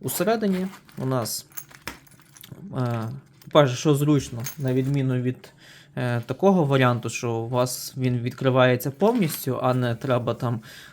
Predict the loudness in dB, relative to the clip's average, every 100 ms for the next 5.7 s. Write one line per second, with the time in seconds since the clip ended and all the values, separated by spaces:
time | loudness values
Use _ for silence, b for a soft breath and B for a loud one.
0 | -16 -4 -4 -4 -2 -2 0 -6 -4 -2
1 | -2 -2 -4 -4 -6 -12 _ _ _ _
2 | -4 -2 -2 -2 -2 0 4 2 2 -2
3 | -4 -4 -6 -6 -2 0 0 2 2 2
4 | -2 B B B B -10 -8 -6 -6 -6
5 | -2 -2 -2 -4 -4 -2 -2